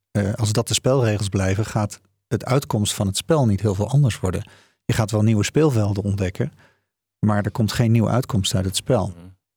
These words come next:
Speaker 1: En wat je wel ziet is dat er mensen elementen aan het toevoegen zijn, eh, maar die moeten, ja, dat is buiten de wetenschap om.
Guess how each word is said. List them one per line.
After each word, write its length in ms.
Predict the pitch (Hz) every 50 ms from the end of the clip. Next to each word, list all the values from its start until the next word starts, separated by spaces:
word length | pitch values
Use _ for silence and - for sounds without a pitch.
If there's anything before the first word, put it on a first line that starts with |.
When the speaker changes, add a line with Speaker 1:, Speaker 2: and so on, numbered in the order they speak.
| _ _ _ _ _ _ _ _ _ _ _ _ _ -
Speaker 1:
En 180 | - 139 113 117
wat 160 | 110 107 -
je 80 | -
wel 220 | 98 107 110 107 110
ziet 220 | 98 110 113 -
is 160 | 131 113 - -
dat 180 | 120 110 -
er 160 | - 113 101 101
mensen 460 | 101 98 98 98 - - 113 104 98 - - - _ _ _ _ _ _ _ _ _
elementen 540 | - 139 113 104 101 98 92 98 - 113 107
aan 120 | 110 107
het 140 | 101 - -
toevoegen 440 | - 139 120 135 135 113 - 127 107
zijn, 460 | 87 92 90 92 98 127 151 156 - _ _ _ _ _ _ -
eh, 160 | - 104 98
maar 220 | 104 101 98 113
die 140 | 113 123 123
moeten, 480 | 123 110 101 - - 95 92 92 - - _ _ _ _
ja, 180 | - - 135 -
dat 240 | 120 127 120 - -
is 180 | 113 95 - - - 113
buiten 420 | 98 98 104 107 120 - - 101
de 80 | 92 87
wetenschap 560 | 92 101 101 - - 139 - - 143 139 143
om. 220 | 135 117 104 95